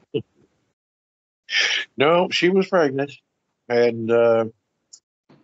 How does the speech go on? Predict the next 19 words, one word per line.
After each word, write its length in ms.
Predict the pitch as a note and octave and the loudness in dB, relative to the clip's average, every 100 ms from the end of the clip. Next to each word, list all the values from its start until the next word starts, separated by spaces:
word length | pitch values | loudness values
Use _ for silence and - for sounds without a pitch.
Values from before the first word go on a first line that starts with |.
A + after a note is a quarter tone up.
| _ _ _ _ _ _ D3 | _ _ _ _ _ _ -2
and 140 | B2+ A#2 | 0 0
she, 120 | C#3 | 0
and 240 | A#2+ A#2 A#2+ | 0 0 0
it 140 | A#2 | 2
was 720 | B2+ A#2+ A2+ - - - - _ _ _ _ _ _ _ _ _ _ _ _ _ _ _ - | 6 6 4 0 -4 -8 -12 _ _ _ _ _ _ _ _ _ _ _ _ _ _ _ -12
summer, 560 | - - D3 C#3+ C#3 C3 | -8 0 0 2 0 0
so 160 | - A2 | -2 -4
she 200 | B2+ B2 | -4 0
gave 360 | C3+ C3+ B2 | 2 2 2
birth 440 | A#2+ B2 A#2+ - - - | 2 2 2 -4 -18 -6
in, 720 | G#2+ G#2 G#2 G#2 G#2 G#2 G#2 G2 _ _ _ _ _ _ _ _ _ _ _ _ _ _ _ | 0 2 2 0 -4 -4 -8 -12 _ _ _ _ _ _ _ _ _ _ _ _ _ _ _
I 80 | G#2 | -2
believe, 400 | G2+ B2+ C3 B2 | 2 4 2 2
the 160 | A#2+ B2+ | 2 2
end 200 | C3 B2+ | 2 0
of 140 | A#2+ | 0
summer, 360 | - B2+ B2 B2 | 2 0 2 0
but 280 | A#2+ A2+ A#2 | 0 0 2
I 320 | A#2 A#2 | 4 2